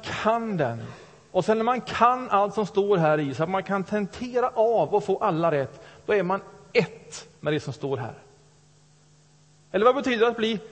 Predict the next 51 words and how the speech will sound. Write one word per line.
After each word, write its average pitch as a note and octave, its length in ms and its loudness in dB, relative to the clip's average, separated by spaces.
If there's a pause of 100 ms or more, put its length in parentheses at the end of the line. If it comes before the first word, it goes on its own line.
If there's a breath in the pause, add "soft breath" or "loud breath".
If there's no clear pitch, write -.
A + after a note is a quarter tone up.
(520)
ett - 520 -4 (680)
med D#3+ 140 2
det C#3+ 220 2
som D3+ 100 -8
står C3+ 240 -4
här? B2 140 -10 (1400 loud breath)
Alltså, G3+ 240 4
risken C#4 480 0
om C4+ 80 2
man C4 140 4
gjorde A3 220 0
så, F3 380 -4
om - 120 -2
man G#3+ 140 4
fick D4+ 220 -4
Bibeln F#3+ 360 2
och G3+ 120 -2
tänkte, G3+ 340 2
"Ja, A3 120 6
men A#3 140 -2
då B3 60 -2
gör A#3+ 200 4
vi B3 100 0
det, F3+ 100 4
och D#3 80 2
så F#3 80 -2
börjar G#3+ 260 4
vi G3 80 -2
från G3 100 -4
början", D3+ 400 2 (360 loud breath)
det A#3 180 4
är A#3 60 6
att A3+ 100 -4
om A#3 80 2
du A#3+ 80 0
fick - 280 -6
den B3+ 80 -4
här A3 120 4
Bibeln, C#3+ 420 0 (340 loud breath)
så G#3 100 -8
skulle A#3+ 220 -2
du A3+ 100 2
på A3+ 180 6
en C4+ 180 -2
gång F#3 180 2
tänka, F3 540 2 (120)
"Ah, A#3 640 0
den A3 240 -2
var G#3+ 200 4
inte A3 220 -4
så A3 140 -2